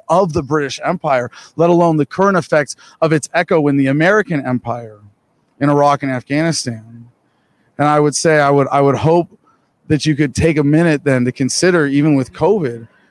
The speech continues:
that the implications of just going along with authority unquestioningly are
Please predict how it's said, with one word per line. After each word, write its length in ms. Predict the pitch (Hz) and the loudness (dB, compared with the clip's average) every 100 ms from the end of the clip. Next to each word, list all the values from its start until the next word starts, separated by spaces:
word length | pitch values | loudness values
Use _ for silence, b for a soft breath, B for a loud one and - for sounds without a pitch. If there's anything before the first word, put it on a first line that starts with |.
| b b | b b
that 160 | 135 139 | -2 -2
the 140 | 147 | 0
implications 640 | 175 156 147 175 175 156 139 | -2 -2 0 0 0 -2 -4
of 80 | 127 | -2
just 280 | 151 135 | -2 -2
going 300 | 135 156 165 | 0 2 2
along 360 | 165 151 151 156 | 2 2 2 2
with 140 | 147 | 0
authority 600 | 135 123 - 165 170 147 - | -2 -2 0 2 2 0 -2
unquestioningly 1120 | 143 139 - 165 170 - 151 143 131 123 110 b b b b b - | -2 -2 -2 -2 -2 -2 0 2 2 0 -4 b b b b b 0
are 360 | 151 147 147 | 2 2 -2